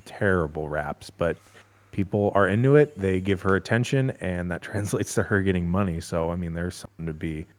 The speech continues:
envious of. It's like, fuck it. I have more talent than her, but,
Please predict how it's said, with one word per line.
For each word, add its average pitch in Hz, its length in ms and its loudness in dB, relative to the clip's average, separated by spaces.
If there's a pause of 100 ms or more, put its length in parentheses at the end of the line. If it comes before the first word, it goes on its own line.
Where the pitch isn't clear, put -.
(160)
envious 90 460 2
of. 85 460 -4 (240)
It's - 60 -8
like, 95 120 0
fuck 139 200 2
it. - 80 -6 (280)
I 147 80 4
have 151 120 8
more 139 300 4
talent 143 280 4
than 117 80 2
her, 117 240 8
but, 95 220 0